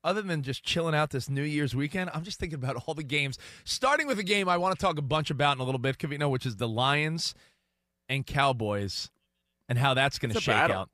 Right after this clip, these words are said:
Speaker 2: Yeah, that's a nice battle.
Speaker 1: I wanna give you a little fun fact I just saw pop up on Fox Sports, which is the Cowboys look to extend their fifteen-game home win streak. And all th-, good things must come to an end.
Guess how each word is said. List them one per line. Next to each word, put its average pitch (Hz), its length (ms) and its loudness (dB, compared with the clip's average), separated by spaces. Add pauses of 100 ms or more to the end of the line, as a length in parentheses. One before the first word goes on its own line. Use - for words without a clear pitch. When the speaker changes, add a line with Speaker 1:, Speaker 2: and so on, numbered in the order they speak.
(260)
Speaker 2:
Yeah, 127 300 2
that's 110 240 -6
a 123 40 -10
nice 117 220 -6
battle. 110 420 -2
Speaker 1:
I 113 40 -14
wanna 131 220 -2
give 135 120 -2
you 131 100 0
a 127 40 0
little 131 220 0
fun 143 240 0
fact 123 260 0
I 117 60 0
just 117 160 -4
saw 117 100 0
pop 123 340 0
up 120 220 2
on 110 340 0 (840)
Fox 139 320 2
Sports, 135 480 0
which 123 200 -2
is 113 380 0 (760)
the 135 80 -4
Cowboys 180 760 2
look 151 240 -2
to 160 160 0
extend 151 580 0
their 123 140 2
fifteen-game 165 1200 -2
home 143 440 -2
win 123 240 -2
streak. - 640 -12 (720)
And 151 280 4
all 240 220 4
th-, - 200 -16
good 247 180 0
things 214 280 0
must 170 220 2
come 170 200 0
to 156 140 0
an 143 80 -2
end. 110 240 -2